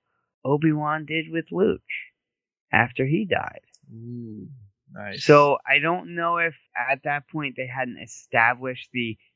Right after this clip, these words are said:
Speaker 1: manifestation of the Force Ghost yet. So they had to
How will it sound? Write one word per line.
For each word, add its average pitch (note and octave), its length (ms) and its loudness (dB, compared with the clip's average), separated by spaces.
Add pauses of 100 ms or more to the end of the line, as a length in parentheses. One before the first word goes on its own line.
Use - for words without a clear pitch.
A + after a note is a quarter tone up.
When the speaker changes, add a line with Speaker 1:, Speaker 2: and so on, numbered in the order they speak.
(160)
Speaker 1:
manifestation A#2 760 -2
of A#2 40 -10
the A2 60 -12
Force C3 300 -4
Ghost C3 340 2
yet. C3+ 260 -2 (460)
So G#2+ 580 6 (280)
they G#2+ 100 2
had A2 360 2 (100)
to G#2+ 400 -12